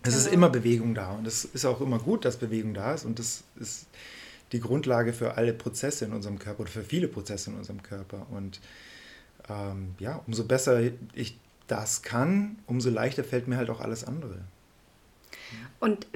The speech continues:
Speaker 2: wie würde für dich jetzt so, mm, also es ist wahrscheinlich auch immer total individuell, aber jetzt so vom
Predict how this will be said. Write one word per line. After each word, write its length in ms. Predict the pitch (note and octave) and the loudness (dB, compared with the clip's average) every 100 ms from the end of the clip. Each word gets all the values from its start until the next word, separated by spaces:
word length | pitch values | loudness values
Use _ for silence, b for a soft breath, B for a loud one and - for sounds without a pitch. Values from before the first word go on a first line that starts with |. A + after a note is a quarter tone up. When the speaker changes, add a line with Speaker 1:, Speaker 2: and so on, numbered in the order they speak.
| - | -6
Speaker 2:
wie 240 | G#3+ B3 A#3+ | 2 2 6
würde 240 | A#3+ A3+ | 8 8
für 180 | A3 A3+ | 6 2
dich 240 | A3 C4 | 4 4
jetzt 460 | C#4 C4+ - - - | 4 2 -2 -10 2
so, 380 | A3 A3 A3 G#3+ G#3+ B B B B A3+ | 6 8 6 4 -4 B B B B 2
mm, 220 | G#3+ G#3+ - | 2 2 2
also 160 | G3 | 4
es 100 | G3 | 4
ist 180 | G3 G#3+ | 4 2
wahrscheinlich 460 | G#3+ G#3 G3 F#3+ F#3+ | 2 2 2 2 0
auch 120 | G#3 | -2
immer 320 | A3+ F#3+ F3+ - | 2 2 2 -2
total 340 | G3 G3+ F#3+ | -4 0 0
individuell, 1000 | G#3 G#3 G3 E3+ E3 - E3+ F#3 A#3 D4+ E4 B B B B | 2 0 0 -4 -4 -4 0 2 2 2 -2 B B B B
aber 220 | - G3+ | 0 2
jetzt 320 | G3 F#3+ F#3+ - | 4 2 0 -2
so 160 | G3 | -2
vom 640 | G3 - F#3+ F3+ F3+ E3+ | -2 0 2 4 4 2